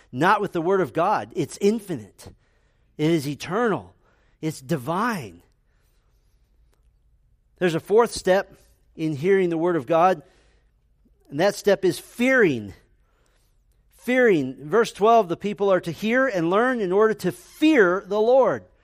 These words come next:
The more you know God, the more vast and majestic and powerful you accurately see Him to be, the more you tremble before Him, the more you're in awe of His greatness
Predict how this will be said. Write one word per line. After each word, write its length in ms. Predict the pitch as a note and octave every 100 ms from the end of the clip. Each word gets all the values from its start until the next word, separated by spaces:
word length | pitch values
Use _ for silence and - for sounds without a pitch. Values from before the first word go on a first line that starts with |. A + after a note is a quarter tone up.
| _ _ _ _ _
The 100 | G3+
more 180 | A#3 C4+
you 160 | A#3+ A3
know 400 | G3+ A#3+ C#4+ A#3+
God, 400 | F3 D#3+ F#3+ F3+
the 60 |
more 200 | G3 G#3+
vast 720 | E3 D3 A3 A3+ C#4 C#4 -
and 160 | - F#3
majestic 680 | D#3+ C#3 B3+ B3 - - -
and 200 | F3 C3+
powerful 840 | - G#3 A#3+ C4+ C4+ C#4 C#4 C4 - -
you 160 | F#3 G3 -
accurately 600 | A#3 B3 B3 B3 A3+ G3
see 280 | - B3
Him 140 | A#3 G#3+
to 80 | F#3+
be, 240 | A#3 C#4
the 100 | A#3+
more 200 | G3+ A3+
you 120 | G#3
tremble 480 | G3 - D4 E4+ C4+
before 440 | F3+ - G3 F3
Him, 160 | C#3 A2+ - - -
the 80 |
more 220 | F#3 C4 C4+
you're 200 | A#3 G3+
in 100 | G3+
awe 400 | G#3 C#4+ C4 F#3
of 40 |
His 160 | D#3 B2
greatness 540 | G#3 C#4+ A3+ D3+